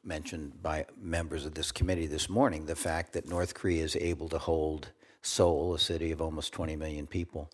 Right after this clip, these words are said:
hostage with artillery, rockets, mortars, and missiles, and, uh, and cause enormous loss of life, and that puts enormous constraints on, uh, any, uh, consideration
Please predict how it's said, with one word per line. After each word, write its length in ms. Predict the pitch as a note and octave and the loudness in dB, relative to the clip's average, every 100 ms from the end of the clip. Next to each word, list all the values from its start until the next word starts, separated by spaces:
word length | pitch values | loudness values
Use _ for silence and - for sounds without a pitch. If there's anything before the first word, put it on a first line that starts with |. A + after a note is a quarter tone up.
| _ | _
hostage 540 | F2 F2 - D#2 D2 | -2 0 0 -4 -4
with 140 | D#2 D2+ | -6 -4
artillery, 640 | D#2+ D2+ F2+ D#2 D#2 D2+ | -4 0 0 0 -2 -2
rockets, 560 | D#2 D2 C#2+ D2+ - D2 | 0 0 0 -4 -6 -6
mortars, 440 | D2 C#2+ C#2+ - | -4 -4 -6 -6
and 80 | C#2+ | -4
missiles, 460 | D2+ - C2 - - - - - - - - | -4 -4 -6 -8 -14 -18 -18 -16 -16 -18 -8
and, 400 | F#2 F2 E2 D#2 | -2 0 0 2
uh, 240 | E2+ E2 E2+ - - | 6 6 6 2 0
and 480 | E2+ E2 D#2 - - _ - | 0 2 -2 -6 -14 _ 2
cause 260 | F2+ D#2+ | 4 4
enormous 460 | E2 D#2+ D#2+ E2 - | 2 0 0 0 2
loss 260 | D#2 D#2+ | 2 2
of 140 | E2+ G#2 | 2 4
life, 300 | B2 G#2+ - | 4 4 0
and 120 | D2+ | -4
that 200 | D2+ - | -4 -2
puts 220 | F2+ - | -4 -2
enormous 680 | D#2 D#2 D2+ E2+ G2 E2 - | -4 -2 -2 0 0 0 -2
constraints 840 | - C#2 - - G2+ G2+ - - - - - - _ - | -4 -4 -2 0 0 0 -6 -10 -10 -20 -20 -20 _ -4
on, 380 | E2+ D#2 D#2+ E2+ - | 0 0 -2 -6 -4
uh, 160 | F2 D2 - | -2 -2 2
any, 460 | F#2+ F#2+ F2+ F#2+ - F#2+ | 4 4 2 0 -2 -2
uh, 280 | E2+ D#2 E2 - | 0 0 -2 -4
consideration 600 | - - F#2+ F2 D2+ D#2 | -4 0 0 0 4 4